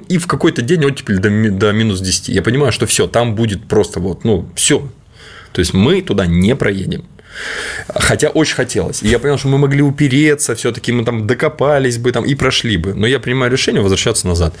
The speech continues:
И в итоге мы назад через Якутию возвращаемся очень быстро. А как раз, э, ребята на кайте, они застали вот этот, они поехали туда, и вот мы позже с ними списывались, они сказали, что это был один из самых их одейших вот их, э, вот этот поездок, потому что когда вот они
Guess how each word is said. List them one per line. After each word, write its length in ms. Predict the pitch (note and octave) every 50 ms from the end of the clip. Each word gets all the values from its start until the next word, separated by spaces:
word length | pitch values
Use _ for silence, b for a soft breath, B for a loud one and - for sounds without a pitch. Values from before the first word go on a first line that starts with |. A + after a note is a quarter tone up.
| B B B B B B B B
И 100 | B B2+
в 80 | B2+ C#3+
итоге 240 | D#3 A3 F#3 D#3 C#3
мы 120 | C#3 D3
назад 360 | C#3 C#3+ C3+ D3 C#3 - -
через 240 | - - A#2 A2+ A2+
Якутию 380 | B2 C3 - G#3+ G#3 - C3+ G#2
возвращаемся 640 | G2 G2 G#2 G#2+ - - C#3+ C3 A2+ G2 - -
очень 280 | G#2 F#2+ - G2 F2+ D#2+
быстро. 360 | E2 E2 - - - - - - - - - B B B B B B B B B - -
А 220 | - G#2 G#2 G#2 G#2
как 180 | - A#2 A2 C#3
раз, 300 | C#3+ C#3+ B2+ - - -
э, 380 | A2+ A2+ A2 G#2+ G#2 G#2 G#2 G#2
ребята 420 | A2 A2 A2+ C3+ C#3 C3 - A2+
на 140 | A2 A2+ A2
кайте, 560 | - - G3+ G#3+ G#3 - - G2+ F2+ E2+ - - -
они 500 | - G2 G2+ A#2 C3+ D#3 F3+ F#3+ F#3 -
застали 500 | A2 A2+ B2+ - - - B2 G2+ F2+ F2+
вот 180 | F2 F2 D#2+ -
этот, 220 | F#2+ D#2 D2 -
они 160 | G#2 A2+ A#2
поехали 400 | - - G#2+ G2 - - G2 F#2+
туда, 340 | - - G#2+ A2 D3+ G3+ G3
и 40 | C3+
вот 180 | G#2+ - -
мы 120 | B2+ A#2+ A2
позже 240 | - B2+ G#2+ G#2 F#2+
с 100 | - -
ними 140 | G#2 G2
списывались, 540 | F#2+ - - - F#3 - - A2 G2 F#2 -
они 140 | G#2+ G#2+ A2
сказали, 380 | G#2 - - G2+ A2 G#2+ G2 F#2
что 280 | - - - - - -
это 200 | B2+ A#2 - A2+
был 300 | G2+ G#2 A#2+ A#2+ A2+ -
один 320 | - A2 G#2+ G#2+ A#2 A#2 A2
из 80 | G2 -
самых 360 | - A#2+ A2 A2 G#2 F#2 -
их 220 | - A2+ G#2 - - -
одейших 720 | G#2+ G#2 G2 G2+ A2 A2+ G#2 - - - F#2+ - - -
вот 320 | - G2 G2 G#2 - -
их, 320 | F#2+ F#2+ F#2 - - -
э, 240 | - - G2 F#2+ D#2
вот 140 | D2+ - -
этот 160 | - - -
поездок, 520 | - - F#2+ G#2 B2 D#3 D3+ C3+ G2+ E2+ -
потому 200 | - G2+ F#2+ E2+
что 120 | - -
когда 300 | - G#2+ G2 G2 G#2 A2
вот 160 | G2+ F#2 F2 G2+
они 220 | F#2 F#2+ F2 E2